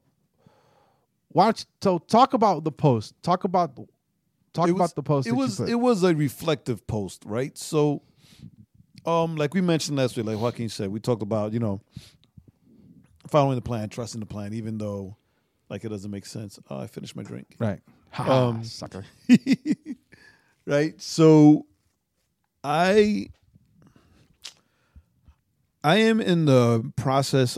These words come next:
Speaker 2: of, with, with Dre of the Anaxis Group. He's, um, he's been on the podcast twice already. Um, we're in the process of doing a showcase in Canada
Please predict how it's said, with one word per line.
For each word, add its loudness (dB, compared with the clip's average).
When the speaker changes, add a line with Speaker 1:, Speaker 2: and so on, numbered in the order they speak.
Speaker 2:
of, -6
with, -4
with -4
Dre -2
of -6
the -6
Anaxis -8
Group. -8
He's, -8
um, -8
he's -2
been 2
on -2
the -4
podcast -10
twice -10
already. -8
Um, 0
we're 4
in 2
the 2
process 0
of -2
doing 0
a -2
showcase 0
in -10
Canada -8